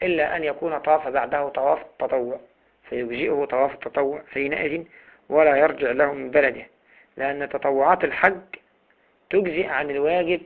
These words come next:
اللي من جنسها، ولا دم عليه لما ترك من النية،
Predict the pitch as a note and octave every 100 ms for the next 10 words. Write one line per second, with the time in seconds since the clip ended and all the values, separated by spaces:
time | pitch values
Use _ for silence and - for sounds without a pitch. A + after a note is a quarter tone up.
0 | - D#3 D3+ D3 E3 D#3+ - G#2+ G#2 _
1 | _ _ _ - D3+ D#3+ C#3+ D#3 D3 C#3+
2 | D#3 C#3 C3+ C3 D3+ D3+ D3 D3+ D#3+ E3
3 | C3